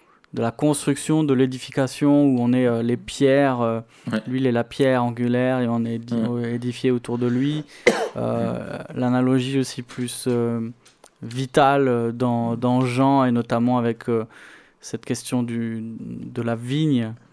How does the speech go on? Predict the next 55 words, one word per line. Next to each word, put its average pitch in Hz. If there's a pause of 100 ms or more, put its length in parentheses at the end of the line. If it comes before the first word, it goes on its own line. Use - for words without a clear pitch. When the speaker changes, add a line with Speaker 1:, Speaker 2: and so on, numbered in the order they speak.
(160)
Speaker 2:
Mm. 104 (320)
Speaker 1:
euh, 117 (120)
qu'il 117
est 120
la 117
vigne 131
et 117
nous 117
sommes 117
les, 113
les 113
sarments. 127 (680)
Euh, 117 (120)
tout 156
ça, 190
c'est -
Speaker 2:
Mm. -
Speaker 1:
des 127
images 151
Speaker 2:
Le 95
Speaker 1:
pour -
nous 120
Speaker 2:
corps, 127
Speaker 1:
montrer 127
Speaker 2:
il 107
Speaker 1:
que 98
Speaker 2:
est 104
la 98
tête, -
nous 92
sommes 92
Speaker 1:
le 95
Speaker 2:
le 135
Speaker 1:
corps, 139
exactement. 123
Speaker 2:
et 139
cetera, 90
ouais. - (540)
Speaker 1:
C'est, 143
c'est 131
des 127
images 147
pour 127
nous 127
montrer 127
qu'on 123
est, 127
euh, 117 (520)
euh, 123
à 127
la 123
fois 131
dépendant 147
de 143
lui 143